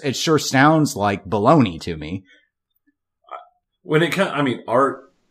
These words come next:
Speaker 2: is one of those things where when I look at it, and if I enjoy it, do I know why I enjoy it?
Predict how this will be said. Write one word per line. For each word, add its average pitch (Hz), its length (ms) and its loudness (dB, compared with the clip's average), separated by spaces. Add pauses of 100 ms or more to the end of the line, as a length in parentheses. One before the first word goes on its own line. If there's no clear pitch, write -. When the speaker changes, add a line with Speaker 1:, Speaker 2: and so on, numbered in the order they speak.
(420)
Speaker 2:
is 107 520 -2
one 117 180 2
of 110 60 0
those 107 200 2
things 101 320 -6
where 92 440 -4 (720)
when 104 100 -2
I 104 100 2
look 135 260 0
at 120 180 4
it, 117 160 0 (180)
and 98 120 -4
if 92 100 -4 (340)
I 90 160 -6
enjoy 87 640 -6
it, 123 220 0 (420)
do 101 200 -6
I 95 80 0
know 107 160 0
why 143 220 6
I - 20 4
enjoy 143 400 0
it? 139 100 -6